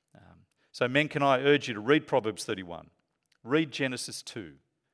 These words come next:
about the equality of men and women. Um, read one Corinthians eleven, that the wife is the glory of man. Read one Peter three, that she's our co-heir. And if you find yourself chafing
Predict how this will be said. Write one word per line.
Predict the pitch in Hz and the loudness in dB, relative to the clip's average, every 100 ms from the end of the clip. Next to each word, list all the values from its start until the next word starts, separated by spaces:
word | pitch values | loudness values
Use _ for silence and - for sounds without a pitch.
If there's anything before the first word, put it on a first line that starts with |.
| _ - | _ -14
about | 95 104 - | -4 -4 -4
the | 101 110 | -12 -14
equality | - - 123 113 98 | -8 0 0 0 -4
of | 87 | -8
men | 95 90 | -12 -14
and | 90 | -18
women. | 92 78 _ _ _ _ _ _ - | -18 -20 _ _ _ _ _ _ -10
Um, | 87 90 - - | -8 -10 -16 -6
read | 117 156 123 | 2 2 2
one | 143 | -2
Corinthians | 143 156 135 135 120 | -2 -6 -6 -6 -6
eleven, | 117 127 113 92 | -2 -2 -2 -6
that | 92 - _ _ _ | -14 -18 _ _ _
the | 101 | -8
wife | 95 123 123 - | 0 4 4 2
is | 104 | -10
the | - | -12
glory | 87 107 147 135 92 | -8 2 4 4 2
of | 87 78 | -4 -12
man. | 87 82 82 _ _ _ _ | -18 -18 -20 _ _ _ _
Read | 117 147 113 | -2 0 0
one | 139 139 | -2 -2
Peter | 131 123 120 | -4 -8 -8
three, | - 147 127 | -8 -8 -8
that | 92 - | -10 -14
she's | - 113 107 | -14 -6 -4
our | 101 | -4
co-heir. | - - 117 113 107 92 - - - _ _ 139 | -6 -4 -2 2 0 0 -8 -20 -20 _ _ -4
And | |
if | 151 - | -4 -4
you | - | -4
find | - 165 220 | 2 2 2
yourself | 233 - 175 143 - | -4 -4 -2 -4 -8
chafing | - - 160 190 - 131 92 92 | -14 -6 -4 -4 -8 -14 -14 -18